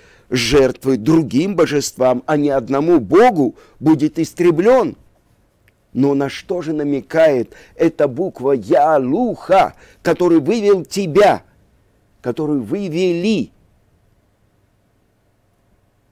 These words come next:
И объясняется, что это люди желали, чтобы было множество богов. Но здесь сказано,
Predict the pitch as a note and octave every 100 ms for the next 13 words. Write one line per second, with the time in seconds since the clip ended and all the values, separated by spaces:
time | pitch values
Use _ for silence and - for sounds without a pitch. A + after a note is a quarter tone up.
0 | _ _ _ _ _ _ _ _ _ _
1 | G#2 G2+ F#2 F2+ E2+ - _ _ F#2 -
2 | - - C3 C#3 D3 - - D3 _ _
3 | _ _ _ - - A2 A2+ - F#2 -
4 | _ _ _ _ _ _ _ _ _ F#2
5 | B2 C#3 B2 A2+ G#2+ G2 A2+ C3 A#2 G2
6 | - - G2 F#2 F#2 F2+ E2 _ _ _
7 | - A2+ G#2 G2+ G#2 C3+ B2 F#2 - -
8 | A#1+ - - - - _ _ _ _ _
9 | _ _ _ - C3 C#3+ A2 F#2 C#3 F3+
10 | - - A#2+ G#2+ A2 A#2+ C3